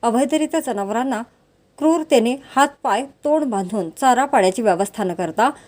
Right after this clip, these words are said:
वाहनाच्या डाल्यात क्षमतेपेक्षा जास्त प्रमाणात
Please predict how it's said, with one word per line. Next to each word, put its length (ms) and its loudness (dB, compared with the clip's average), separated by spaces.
वाहनाच्या 540 2
डाल्यात 320 2
क्षमतेपेक्षा 760 -4
जास्त 280 0
प्रमाणात 400 0